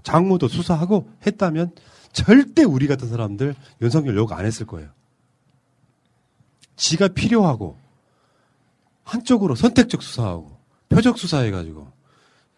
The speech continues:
검찰 내 공권력마저도 기울어진 운동장 만들어 놨기 때문에 비판했던 겁니다. 그러면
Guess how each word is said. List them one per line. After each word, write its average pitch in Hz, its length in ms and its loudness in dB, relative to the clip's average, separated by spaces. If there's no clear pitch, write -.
검찰 208 540 6
내 180 140 4
공권력마저도 151 1000 0
기울어진 156 460 2
운동장 127 400 0
만들어 101 400 -2
놨기 95 340 -4
때문에 107 300 -6
비판했던 123 540 -8
겁니다. 78 220 -20
그러면 120 420 -2